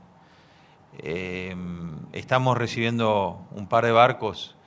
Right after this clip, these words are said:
entre esta y la semana que viene para exportar terneros en pie a Turquía. Eh, lo que hace es que el mercado ganadero en Uruguay, eh,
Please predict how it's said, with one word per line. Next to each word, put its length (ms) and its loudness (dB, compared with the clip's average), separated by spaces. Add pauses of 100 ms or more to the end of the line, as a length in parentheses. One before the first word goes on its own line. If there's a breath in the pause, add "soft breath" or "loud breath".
(320 loud breath)
entre 320 -2
esta 140 -6
y 40 -2
la 80 -6
semana 300 -2
que 140 0
viene 480 -2 (560)
para 180 2
exportar 540 0
terneros 440 -2
en 160 -8
pie 460 -2 (1200 loud breath)
a 100 -12
Turquía. 560 -2 (1300 loud breath)
Eh, 560 -8
lo 240 -4
que 160 6
hace 260 4
es 100 -2
que 300 -2
el 140 -2
mercado 880 2 (500)
ganadero 520 0
en 100 -2
Uruguay, 560 2 (600 loud breath)
eh, 580 -10